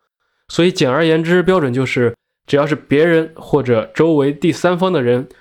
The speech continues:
听到、看到有任何不舒服的感受，或者觉着被冒犯到，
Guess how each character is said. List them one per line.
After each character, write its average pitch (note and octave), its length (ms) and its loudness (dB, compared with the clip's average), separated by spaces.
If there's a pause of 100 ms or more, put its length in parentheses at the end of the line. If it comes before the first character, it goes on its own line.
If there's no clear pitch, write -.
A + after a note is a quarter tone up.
(100)
听 F3+ 180 0
到、 E3 160 0
看 D3 260 -4
到 A2+ 280 -2
有 A2 180 -2
任 D3 180 2
何 B2 140 -2
不 B2 160 -4
舒 - 260 -2
服 G#3+ 140 -2
的 B2 80 0
感 G2+ 180 -8
受， G#2 220 -2
或 C#3 160 -2
者 B2 60 0
觉 A#2 160 -2
着 D3 100 0
被 C#3+ 140 -2
冒 D#3 280 0
犯 A2+ 220 -4
到， G#2 220 -4